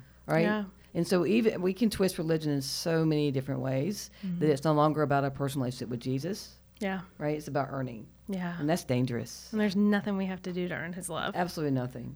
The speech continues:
Speaker 1: It's
Speaker 2: Yeah.
Speaker 1: not based on me. Praise
Speaker 2: Mm-hmm.
Speaker 1: God.
Speaker 2: Yes.
Speaker 1: 'Cause I mess things
Speaker 2: <laughs>
Speaker 1: up beyond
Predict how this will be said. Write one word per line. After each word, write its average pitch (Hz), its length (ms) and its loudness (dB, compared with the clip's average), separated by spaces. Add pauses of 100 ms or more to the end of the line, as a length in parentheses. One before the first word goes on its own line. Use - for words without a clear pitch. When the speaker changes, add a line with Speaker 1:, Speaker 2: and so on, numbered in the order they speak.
Speaker 1:
It's 190 120 -2
Speaker 2:
Yeah. 214 60 2
Speaker 1:
not 226 220 2
based 202 320 4
on 170 180 2
me. 131 380 -2 (100)
Praise 202 460 2
Speaker 2:
Mm-hmm. 190 80 -10
Speaker 1:
God. 185 420 2 (120)
Speaker 2:
Yes. 185 200 0
Speaker 1:
'Cause 170 120 0
I 180 140 4
mess 196 280 6
things 151 300 0
Speaker 2:
<laughs> 151 120 6
Speaker 1:
up 147 140 2
beyond 151 840 4